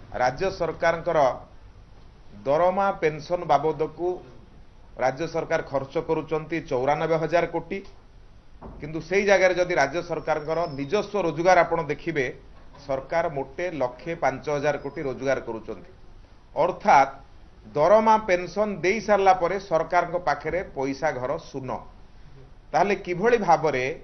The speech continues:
ସରକାର ବାକି ବଜେଟକୁ ପୂରଣ କରିବେ, ତାହା ଏକ ଆଶ୍ଚର୍ଯ୍ୟଜନକ ପ୍ରଶ୍ନ।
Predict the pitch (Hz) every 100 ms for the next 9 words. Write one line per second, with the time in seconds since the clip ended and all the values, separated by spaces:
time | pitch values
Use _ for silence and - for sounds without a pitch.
0 | - - - - - 160 175 196 147 123
1 | - - - - - 95 104 151 - 220
2 | 165 156 160 170 196 190 160 165 165 160
3 | 156 180 175 139 151 143 - 165 - 123
4 | - 151 131 131 123 117 110 131 101 -
5 | -